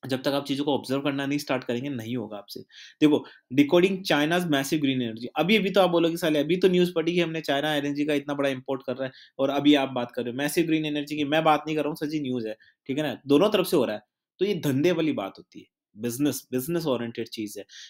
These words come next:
इनको पता है कि भाई एनर्जी में बूम होगा, लेकिन इनको पता है कि ग्रीन एनर्जी का मार्केट है, लेकिन इनको ये भी पता है कि ग्रीन एनर्जी का मार्केट तो बाद में है ना। और देखिए, आप अंडरस्टैंड समझिए, क्रूड ऑयल को सिर्फ किसी से इंपोर्ट करना,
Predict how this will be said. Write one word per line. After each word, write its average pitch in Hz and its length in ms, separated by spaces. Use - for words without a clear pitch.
इनको 151 240
पता 180 240
है 117 160
कि 151 80
भाई 185 120
एनर्जी 143 420
में 170 160
बूम 160 180
होगा, 156 220
लेकिन 165 220
इनको 160 180
पता 175 200
है 214 60
कि 233 100
ग्रीन 185 260
एनर्जी 185 320
का 196 80
मार्केट 170 380
है, 170 80
लेकिन 170 220
इनको 185 200
ये 170 140
भी 190 100
पता 190 240
है 190 60
कि 190 100
ग्रीन 165 200
एनर्जी 170 320
का 180 80
मार्केट 160 320
तो 185 60
बाद 147 260
में 165 80
है 160 60
ना। 202 180
और 160 120
देखिए, 180 360
आप 151 200
अंडरस्टैंड 165 400
समझिए, 123 300
क्रूड 180 320
ऑयल 185 160
को 180 140
सिर्फ 208 320
किसी 165 220
से 190 120
इंपोर्ट 165 420
करना, 123 340